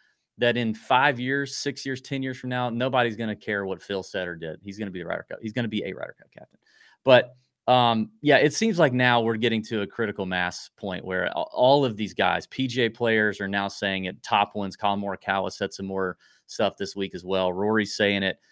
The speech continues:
Jack's saying, everybody's going, "Figure it out, make it happen. It, we know what it's gonna be. Get in the room and make it happen, and don't delay this any further." They pushed the deadline to Masters now. Just get it, get it done. And,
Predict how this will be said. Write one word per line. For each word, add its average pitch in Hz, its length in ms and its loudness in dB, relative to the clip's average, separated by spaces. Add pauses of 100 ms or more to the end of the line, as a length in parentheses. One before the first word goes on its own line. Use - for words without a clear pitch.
(120)
Jack's 107 460 4
saying, 104 220 -2
everybody's 123 720 4
going, 98 460 0 (260)
"Figure 117 560 2
it 101 80 4
out, 92 320 4 (400)
make 123 260 4
it 110 80 2
happen. 90 500 0 (200)
It, - 260 -6
we 117 160 -2
know 123 160 6
what 127 120 2
it's 120 120 -4
gonna 113 180 -4
be. 92 360 -4 (240)
Get 131 140 6
in 147 80 0
the 127 80 2
room 117 260 0
and 101 100 0
make 101 160 0
it 95 80 -4
happen, 98 300 0
and 92 80 -8
don't 101 180 -4
delay 95 260 -2
this 90 220 -8
any 87 140 -8
further." 85 360 -6
They 87 120 -4
pushed - 320 -4
the 113 80 -2
deadline 107 440 2
to 98 60 -4
Masters 95 560 -2
now. 92 320 -2 (400)
Just 123 220 -2
get 147 220 8
it, - 180 4 (160)
get 147 160 4
it 113 140 2
done. 95 280 -2 (400)
And, 110 540 0